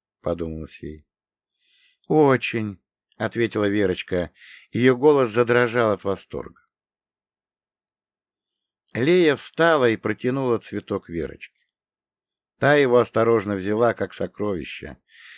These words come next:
почувствовав лёгкое тепло в ладони.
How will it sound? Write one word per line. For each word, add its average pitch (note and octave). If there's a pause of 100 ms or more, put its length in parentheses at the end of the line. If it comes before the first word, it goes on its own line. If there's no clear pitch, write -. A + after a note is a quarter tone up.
(120)
почувствовав A2+
лёгкое A2+
тепло F#2+
в F2
ладони. D2+